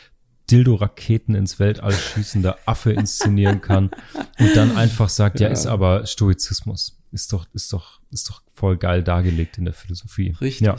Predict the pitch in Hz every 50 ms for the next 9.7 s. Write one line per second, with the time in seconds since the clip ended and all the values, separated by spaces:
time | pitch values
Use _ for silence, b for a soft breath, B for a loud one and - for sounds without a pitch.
0 | - - 117 - - - - - _ _ _ _ _ _ _ _ b b b b
1 | b 127 139 139 131 123 127 151 151 135 107 92 90 85 - - _ _ _ _
2 | _ _ _ _ _ - - - - - - - - - - - - - - -
3 | B B B B 143 139 - 214 214 240 180 123 113 104 101 104 - - - _
4 | _ _ _ 113 117 127 123 123 117 107 113 117 - - - - - 98 95 92
5 | 85 135 135 - 107 87 80 - _ _ _ - - - - - - - - B
6 | B B B B B B B B 131 131 147 143 151 165 185 190 190 185 185 185
7 | 180 175 175 170 - - - - 170 165 - - 160 202 233 240 240 220 - -
8 | - 196 208 202 214 247 247 - - 143 - - 165 - - 131 135 - 135 120
9 | 123 151 196 220 214 202 190 190 185 208 240 - - -